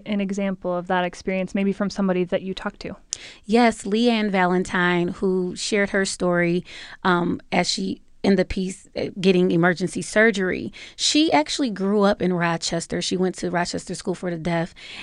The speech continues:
Speaker 2: and she's now a family and marriage counselor, or I think therapist, actually. Um, and she says that growing up, she wasn't really exposed to a lot of different career choices. She feels that,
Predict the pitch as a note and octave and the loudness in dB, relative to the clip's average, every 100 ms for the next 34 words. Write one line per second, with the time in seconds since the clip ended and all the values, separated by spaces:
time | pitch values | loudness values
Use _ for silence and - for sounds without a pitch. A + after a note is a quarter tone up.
0 | - - F#3+ F#3 F3+ A#3 G3+ G3+ G3 G#3 | -6 0 2 2 2 0 0 0 2 2
1 | G#3 - F#3 F#3 F#3 F#3+ - - - - | 2 0 0 2 0 -2 -8 -20 -8 0
2 | G3+ G3+ G3 F#3+ G3 F#3 F#3+ - F3+ F3 | 2 2 2 2 2 0 -2 0 0 2
3 | F#3+ F#3+ F3+ - E3+ F3 - F3+ E3+ E3+ | 2 0 -2 -4 -4 -4 -6 -4 -4 -4
4 | E3 E3+ - E3+ G#3 - - G3 F#3 - | -6 -8 -10 -8 -6 -6 -2 2 2 0
5 | F3 - F3 F3 - F3+ G3 - - - | -6 -4 -6 -4 -6 -6 -8 -10 -16 -18
6 | - G#3+ G3+ G3 - G#3 G#3+ G#3+ F#3+ - | -4 2 4 2 2 2 2 0 0 0
7 | C4 B3+ B3+ C4+ B3 A3+ - G3+ G#3+ A3+ | 0 2 4 4 4 2 2 4 4 4
8 | G#3+ G#3 - - A3+ G#3+ G3+ F3+ G3 G3 | 4 2 2 0 2 2 2 0 0 0
9 | G3+ - F#3 - - F#3 F#3+ - G#3 F#3+ | 0 0 -4 -4 0 2 0 0 0 4
10 | F3+ F3+ E3+ - F3 - E3 E3+ F#3 - | 2 2 -2 -4 -4 -2 -2 0 -2 -2
11 | F3+ F#3 - F3+ F3 - - - - - | -2 -2 -2 -2 -4 -10 -18 -12 -6 -6
12 | F#3+ F#3+ F#3 F3+ F3 E3+ | 0 0 2 4 4 4